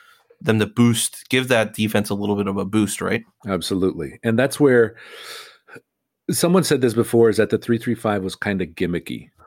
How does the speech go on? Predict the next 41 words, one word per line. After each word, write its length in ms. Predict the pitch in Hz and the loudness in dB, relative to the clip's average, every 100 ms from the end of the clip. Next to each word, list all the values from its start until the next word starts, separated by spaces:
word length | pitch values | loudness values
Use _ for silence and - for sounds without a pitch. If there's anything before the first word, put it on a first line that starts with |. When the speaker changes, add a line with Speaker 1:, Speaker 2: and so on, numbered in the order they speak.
| - | -4
Speaker 2:
right? 260 | 87 87 - | 0 0 -2
And 80 | 104 | 0
Speaker 1:
Mm-hmm. 100 | 104 | 2
Speaker 2:
again, 180 | 131 | 2
I 80 | 123 | 2
think 220 | 117 123 | 0 0
a 40 | 113 | 2
lot 200 | 101 95 | 2 2
of 80 | 92 | 0
people 240 | 104 98 | 0 2
were 160 | 95 82 | 2 2
really 300 | 87 87 80 | 2 0 0
being 240 | 87 85 | -2 -2
able 180 | 87 80 | -2 -2
to 80 | 85 | -6
pick 300 | - 90 - | -6 -6 -4
up 160 | 90 | -4
on 160 | 76 69 | -4 -10
it, 100 | 127 | -6
even 240 | 104 104 123 | -2 0 4
though 180 | 120 110 | 4 4
it 80 | |
was 300 | 98 117 98 | 4 2 2
very 320 | 85 104 107 104 | 0 4 4 2
productive, 680 | - 104 104 - - 127 - _ - - _ | -2 0 -2 -4 -12 -12 -16 _ -20 -20 _
right, 340 | 92 80 78 - _ | 0 2 0 -4 _
last 500 | 113 90 76 - - | -2 0 0 -4 0
year. 240 | 104 90 76 | 4 4 2
I 60 | |
think 180 | 73 90 | -2 -2
people 240 | 95 80 78 | -2 -4 -6
can 180 | 80 | -6
actually 300 | 76 69 - | -8 -8 -8
kinda 240 | 71 76 69 | -6 -6 -8
pick 260 | - - | -8 -4
up 160 | 78 - | -4 -4
on 160 | 123 120 | -8 -10
it. 160 | 117 - | -6 0
Going 340 | 120 139 113 | 2 4 4
back 300 | 107 98 - | 2 0 0
now 280 | 92 90 | 0 0